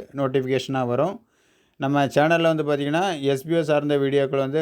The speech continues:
கண்டினியூவா வந்துகிட்டு இருக்கு. தொடர்ந்து ஆதரவு தாங்க, சரிங்களா? அன்பர்களே, எஸ் பி ஓன்னு சொன்னாலே உங்களுக்கு வந்து முக்கியமான ஒரு பார்ட் எதுன்னு கேட்டிங்கன்னா, நோட்டீஸ் போர்டு தான், சரிங்களா? இந்த நோட்டீஸ் போர்டுல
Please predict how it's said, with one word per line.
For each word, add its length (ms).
கண்டினியூவா 480
வந்துகிட்டு 300
இருக்கு. 220
தொடர்ந்து 320
ஆதரவு 300
தாங்க, 260
சரிங்களா? 280
அன்பர்களே, 420
எஸ் 200
பி 160
ஓன்னு 240
சொன்னாலே 480
உங்களுக்கு 280
வந்து 220
முக்கியமான 680
ஒரு 100
பார்ட் 320
எதுன்னு 220
கேட்டிங்கன்னா, 340
நோட்டீஸ் 380
போர்டு 220
தான், 120
சரிங்களா? 300
இந்த 120
நோட்டீஸ் 440
போர்டுல 360